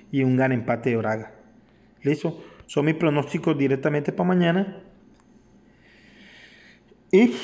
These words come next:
directamente va a jugar este equipo que yo lo sigo. Usted muy bien sabe que siempre lo coloco I F Sport,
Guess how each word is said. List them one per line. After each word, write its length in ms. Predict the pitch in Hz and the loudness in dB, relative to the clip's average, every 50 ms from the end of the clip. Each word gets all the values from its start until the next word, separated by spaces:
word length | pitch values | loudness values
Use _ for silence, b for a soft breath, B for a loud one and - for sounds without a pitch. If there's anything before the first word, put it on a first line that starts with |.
| B B B B B B B B - - - _ _ _ _ _ - | B B B B B B B B -8 -10 -14 _ _ _ _ _ 2
directamente 640 | 165 160 160 160 160 160 180 170 170 170 165 190 | 4 4 6 6 4 4 2 2 2 2 2 4
va 100 | 165 156 | 4 4
a 40 | 151 | 4
jugar 320 | 151 156 - - - - - | 6 4 4 4 2 0 -2
este 240 | 185 147 - - 170 | -2 -2 0 -2 -2
equipo 400 | - - 156 135 135 175 170 170 | 0 -2 -2 0 0 -2 -2 0
que 120 | - 160 | 0 0
yo 140 | 135 135 135 | 2 2 2
lo 100 | 143 151 | 2 2
sigo. 220 | 147 - 151 147 | 2 0 0 -2
Usted 160 | 143 - 156 131 | 0 -2 -2 0
muy 140 | 135 139 | 0 0
bien 100 | 143 139 | 0 0
sabe 160 | 123 147 139 131 | 0 -2 -2 -2
que 100 | 143 131 | -4 -4
siempre 280 | - 139 131 131 139 | -2 -2 -2 0 0
lo 100 | 139 135 | 0 0
coloco 380 | 135 - 127 127 123 - 143 135 | 0 0 0 0 0 0 0 2
I 140 | 131 135 139 | 4 2 2
F 300 | 135 135 - 160 160 151 | 2 0 -4 -2 0 -2
Sport, 440 | 135 135 135 131 131 127 131 - | -2 0 0 2 2 0 0 -4